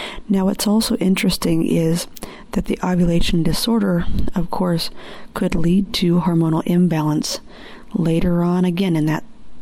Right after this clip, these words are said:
uh, magical second phase of the cycle when baby is looking to implant or find a home. What I think is exciting in NAPRO Technology is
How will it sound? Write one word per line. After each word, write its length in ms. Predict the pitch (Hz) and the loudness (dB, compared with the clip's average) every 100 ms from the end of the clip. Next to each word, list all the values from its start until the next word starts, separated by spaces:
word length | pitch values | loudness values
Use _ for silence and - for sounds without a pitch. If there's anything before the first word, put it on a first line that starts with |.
| - - | -12 -6
uh, 160 | - 165 | -2 2
magical 560 | 165 175 175 - 185 175 | 2 2 2 2 2 2
second 400 | - 190 - - | 0 0 0 0
phase 220 | 185 175 | 0 0
of 80 | 175 | 0
the 100 | 156 | -2
cycle 540 | - 196 185 151 151 - - - - - | -2 -4 -2 -4 -6 -12 -14 -14 -16 -4
when 220 | 185 175 | 0 2
baby 520 | 165 175 165 170 165 | 2 0 2 2 2
is 200 | 170 160 | 0 0
looking 360 | 190 - 175 170 | -2 0 0 0
to 220 | - 170 | 0 0
implant 540 | 156 147 - 180 165 170 | 0 0 0 0 0 0
or 100 | 170 | -2
find 320 | - 170 170 | 0 0 2
a 40 | |
home. 360 | 180 247 190 - _ _ - - | 4 4 2 -2 _ _ -20 -6
What 120 | 220 | 0
I 80 | 208 | 0
think 340 | 202 202 185 190 | 2 0 0 0
is 200 | 175 165 | 0 0
exciting 760 | - - - 247 208 165 - | 0 0 2 2 4 2 2
in 160 | 175 170 | 2 2
NAPRO 320 | 180 - 170 | 2 0 -2
Technology 680 | - - 180 190 185 170 170 | -2 0 0 2 2 2 2
is 400 | - 175 175 | 2 2 2